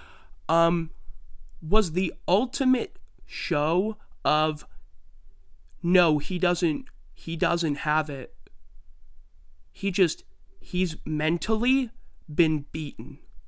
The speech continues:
The Saints beat Tom Brady mentally. And that is something very few teams can say they've done. I'm just gonna wrap this thing up right now.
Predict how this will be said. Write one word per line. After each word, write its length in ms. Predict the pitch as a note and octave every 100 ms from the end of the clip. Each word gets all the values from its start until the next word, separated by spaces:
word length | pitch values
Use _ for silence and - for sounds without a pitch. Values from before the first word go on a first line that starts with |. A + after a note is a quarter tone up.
| - - - - -
The 100 | F3
Saints 640 | - - G3 A3 C4 - - - D3+ -
beat 420 | - F#3 G#3+ - -
Tom 420 | - F3+ F3 E3+
Brady 400 | D3+ D3 D3 D3
mentally. 760 | C#3 C3+ C3+ C3+ C#3 B2 - - - - - - - - - - - - -
And 200 | D#3 D#3
that 180 | D3+ F3
is 120 | B3
something 640 | - - G3+ - F3 D#3+ D#3 - - -
very 680 | D3+ - D#3 D#3 D#3 D#3+
few 380 | D#3 - D#3+ D3+
teams 540 | D3 - C#3+ C3+ C3 -
can 240 | - C#3
say 340 | - - C3+
they've 320 | C3 C3 B2+ -
done. 380 | C3 B2+ A#2+ - - - - - - - - - - - - - - - - - -
I'm 220 | - A3 C4+
just 160 | C4
gonna 160 | G#3+ F#3+
wrap 320 | D3+ D3 -
this 200 | D3+ -
thing 220 | D3+ C#3+
up 180 | - C#3+ D3
right 220 | C#3 -
now. 300 | C3 B2+